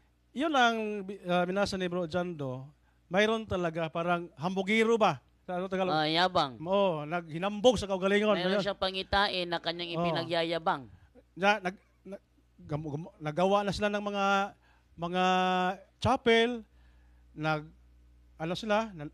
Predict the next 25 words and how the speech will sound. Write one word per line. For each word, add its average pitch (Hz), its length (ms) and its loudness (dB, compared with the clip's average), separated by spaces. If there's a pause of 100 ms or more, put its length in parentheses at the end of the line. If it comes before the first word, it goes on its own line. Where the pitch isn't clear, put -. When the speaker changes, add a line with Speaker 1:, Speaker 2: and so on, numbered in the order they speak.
(320)
Speaker 1:
ano 143 240 -6
yun, 185 160 0
nag-, 160 160 -8
nagpagaling 156 480 -4
na 185 80 -4
sila 185 160 -6
ng 185 160 -8
mga 180 180 -8 (380)
may 165 480 -2
karamdaman. 220 640 -4
Speaker 2:
Na 220 160 -20
para 160 240 -4
bang 170 240 -6
siya 165 160 -6
lang 175 160 -4
yung 285 160 -4
Speaker 1:
Oo. 262 80 -6
Speaker 2:
ano. 175 200 -10 (280)
Speaker 1:
Yeah, 190 160 0
sabihin 233 320 0
nila, 240 240 6 (240)
"Ako 226 400 -2
ay, 220 400 4 (320)
ano, 220 160 -8 (560)
ang 202 400 -8